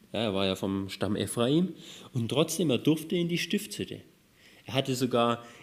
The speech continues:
in dem Sinn eine höhere Stellung wie der Hohepriester Aaron. Wirklich auch wie so, so eine, so eine Sonderstellung, wo es auch schon zeigt, wie er, ja, so ein Bild auf unseren Herrn Jesus ist. Und als Gläubiger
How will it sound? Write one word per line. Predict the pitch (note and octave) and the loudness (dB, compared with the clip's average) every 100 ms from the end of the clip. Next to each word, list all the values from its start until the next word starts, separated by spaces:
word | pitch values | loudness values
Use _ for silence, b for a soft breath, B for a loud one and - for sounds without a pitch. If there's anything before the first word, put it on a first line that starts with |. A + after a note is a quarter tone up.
| B | B
in | G#2+ | 2
dem | B2 F3+ | 4 4
Sinn | - D#3 | 2 2
eine | C3+ A2+ | 4 4
höhere | B2+ E3+ G3+ F#3 | 4 4 4 0
Stellung | - - E3+ C3+ B2+ E3 D#3 B B | -2 -2 0 2 2 -2 -8 B B
wie | - A#2+ | -2 2
der | C3 A2+ | 2 2
Hohepriester | A#2 D3 B2+ - B2 - - | 2 0 -2 -4 -6 -4 -6
Aaron. | B2+ D#3 G#2+ F2 F2 - | -4 -4 -4 -6 -10 -8
Wirklich | B2+ D3 C#3+ - - | -4 -2 -2 -4 -8
auch | - - C#3 | -8 -8 -4
wie | C#3 | -2
so, | C3+ B2+ | -2 -2
so | - B2 | -2 0
eine, | A#2 A2+ A2 - B B | 2 2 0 -6 B B
so | - | 4
eine | A#2+ | 4
Sonderstellung, | B2 - F#3 D3 - F#2+ F2 F2+ - - _ - | 8 6 6 2 2 0 -2 -8 -14 -20 _ -10
wo | |
es | G2+ - | -8 -4
auch | C#3 | -4
schon | C3+ A2 | -4 -6
zeigt, | - G#2 G#2 G2+ | -2 -2 -2 -4
wie | G2+ | -6
er, | G2 G#2 G#2 G2+ b b b b b - | -4 -4 -4 -8 b b b b b -8
ja, | A2+ A#2 G2+ | -4 -4 -6
so | A2 - | -10 -8
ein | G2 | 0
Bild | B2 C3 | 0 0
auf | F#2 - | -2 -8
unseren | - G2+ | -8 -6
Herrn | G2+ | -4
Jesus | G2+ A#2+ G2 F#2 | -2 -2 -4 -10
ist. | F#2+ - - _ _ - - _ _ _ _ _ - - B B B B B B B B B _ | -12 -14 -20 _ _ -20 -20 _ _ _ _ _ -20 -20 B B B B B B B B B _
Und | - C3+ | 6 10
als | D#3 D#3 | 10 10
Gläubiger | D#3 F3 F#3 F3 E3+ | 12 12 12 10 8